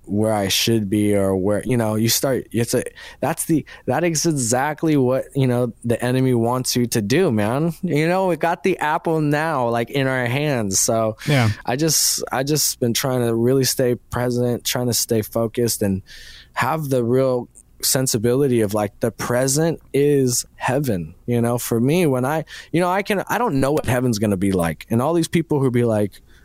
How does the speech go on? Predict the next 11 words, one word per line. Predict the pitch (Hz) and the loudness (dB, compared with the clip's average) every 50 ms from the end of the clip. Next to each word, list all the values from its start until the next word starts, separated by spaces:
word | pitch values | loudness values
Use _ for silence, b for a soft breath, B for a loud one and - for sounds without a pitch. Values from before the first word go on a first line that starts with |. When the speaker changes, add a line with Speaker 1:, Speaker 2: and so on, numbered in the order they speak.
| b b | b b
Speaker 1:
who, | - 127 123 120 110 - | 0 2 2 2 2 2
you | 131 123 | 2 0
know, | 117 110 104 | 0 0 -2
who | 104 101 90 101 120 107 | -2 -2 -2 0 2 2
hear | 98 117 117 113 | 2 2 2 2
this | 104 110 110 110 104 - - | 2 2 2 2 2 0 0
and | 98 101 | 0 0
they're | 104 104 | 0 0
gonna | 104 101 98 | 0 0 0
say, | 90 - - 101 | 0 0 0 0
like, | 95 92 92 92 - | 0 0 -2 -4 -6